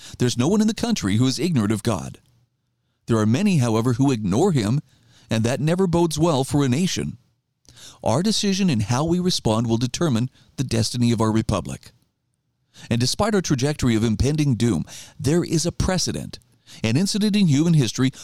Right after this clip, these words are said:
where a nation repented and turned itself around. And it, too, had some fishiness surrounding it, as it happened in the city-state of Nineveh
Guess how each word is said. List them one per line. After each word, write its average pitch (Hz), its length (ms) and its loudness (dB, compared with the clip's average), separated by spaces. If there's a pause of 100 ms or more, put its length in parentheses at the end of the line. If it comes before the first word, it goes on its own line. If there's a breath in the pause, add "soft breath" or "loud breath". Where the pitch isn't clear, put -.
(100)
where 185 260 2
a 208 60 4
nation 180 340 2
repented 117 480 0
and 131 140 0
turned 170 240 0
itself 127 360 0
around. 135 440 0 (260 loud breath)
And 131 160 0
it, 247 160 -4
too, 226 280 0
had 170 220 0
some 247 200 -2
fishiness 127 480 -2
surrounding 113 460 0
it, 151 120 -2 (420 loud breath)
as 107 140 0
it 127 80 -2
happened 180 360 0
in 170 100 0
the 156 80 0
city-state 160 500 -2
of 147 120 0
Nineveh 123 500 0